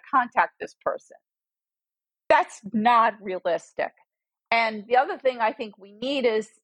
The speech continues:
um, there's a, a great agency called the Consumer Financial Protection Bureau, the C F P B, where if you have a problem relating to a banking type institution, you can go online, C F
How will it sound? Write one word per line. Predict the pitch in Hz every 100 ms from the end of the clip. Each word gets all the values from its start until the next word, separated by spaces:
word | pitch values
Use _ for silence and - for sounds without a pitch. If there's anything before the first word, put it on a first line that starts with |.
| -
um, | 202 185 190 -
there's | 220 208
a, | 190 _ _ _ _ _ _
a | 208 196
great | - 247 285 294 -
agency | 226 214 220 214
called | 196 196 185 202
the | 180 170 147 -
Consumer | 214 - 247 226
Financial | 202 190 180 196 208
Protection | - - 190 170 - 214
Bureau, | 247 254 247
the | 196
C | 165 214 180
F | -
P | 214 175
B, | 180 294 _ _ _ _ _ _ _ -
where | 254
if | 247
you | 254 359
have | 381 269
a | 269
problem | - 254 240 208 170 170 196 _ _ _ _ _ _ _ 196
relating | 226 233 226 240 226
to | - 202
a | 165 _
banking | 226 226 - 226 220
type | - 208 190 - -
institution, | 190 - 214 - 320 - 170 170 - _ -
you | 240
can | 370 330
go | 285
online, | 285 269 202 180 180 190
C | - 226
F | 233